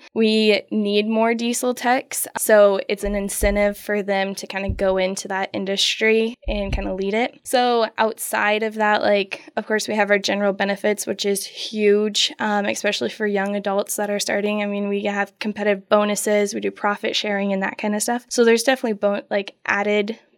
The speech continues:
bonuses for those young salesmen that are coming and joining us straight out of college and those young precision ag students as well. So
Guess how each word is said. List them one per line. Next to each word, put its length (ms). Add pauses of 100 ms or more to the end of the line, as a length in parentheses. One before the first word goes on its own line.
bonuses 640
for 340
those 380 (140)
young 260
salesmen 440
that 180
are 120
coming 340
and 100
joining 360
us 140
straight 260
out 140
of 80
college 560 (420)
and 200
those 220
young 360
precision 460
ag 200
students 420
as 220
well. 420
So 400